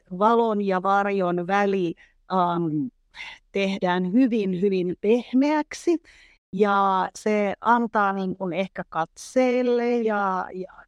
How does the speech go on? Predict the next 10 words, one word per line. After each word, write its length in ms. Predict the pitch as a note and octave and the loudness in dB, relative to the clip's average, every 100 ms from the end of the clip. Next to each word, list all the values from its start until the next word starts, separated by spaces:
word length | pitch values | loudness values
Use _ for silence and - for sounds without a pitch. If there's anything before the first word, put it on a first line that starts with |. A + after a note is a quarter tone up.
| - | -2
ilmeelle, 840 | A#3 B3+ B3 A#3+ A#3 A#3 A#3 A#3 | 0 2 0 0 0 0 0 0
niin 300 | A3+ G#3 G3+ | -2 -2 -2
vähän 440 | G3+ G3+ G#3 G#3 G3 | -2 -2 -2 -2 -2
voi 160 | G3 | 0
antaa 280 | G3 F#3+ F#3 | 0 -2 -4
sellaisen 380 | G3 F3+ F3 _ _ _ _ _ _ - | -2 -2 -2 _ _ _ _ _ _ -16
salaperäisen 1300 | - F#3+ G#3+ A3+ A3+ A3 G#3+ G#3 G3+ F#3 G3 G3 F#3+ | -2 0 0 0 0 0 0 0 -2 -4 -2 0 0
ja 180 | F#3 - _ | -4 -6 _
hyvin, 420 | E4 D#4 A#3 F#3 | 2 2 0 0
hyvin 280 | F#3+ F#3 F3 | -2 0 -2